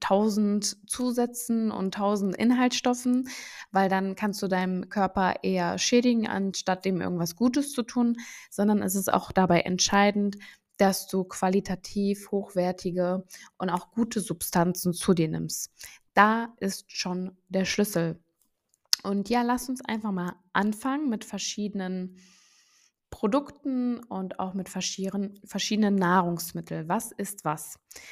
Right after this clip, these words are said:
Fangen wir mal an mit der Galaktose. Galaktose ist ein Einfachzucker, Zucker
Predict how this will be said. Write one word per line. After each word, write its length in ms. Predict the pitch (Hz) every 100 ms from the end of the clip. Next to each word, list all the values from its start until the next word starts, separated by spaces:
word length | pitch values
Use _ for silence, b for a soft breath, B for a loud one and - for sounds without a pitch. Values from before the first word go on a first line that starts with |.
| B B B
Fangen 180 | 269 285
wir 120 | 285
mal 160 | 247
an 200 | - 220
mit 160 | 214 208
der 140 | 202
Galaktose. 840 | 190 170 180 - - - 165 165 - _ _ _ B B B -
Galaktose 720 | 214 285 302 - 247 247 254
ist 340 | 240 208 - -
ein 220 | 170 165
Einfachzucker, 840 | 196 214 294 285 - 285 285 277 - 247
Zucker 380 | - 277 294 370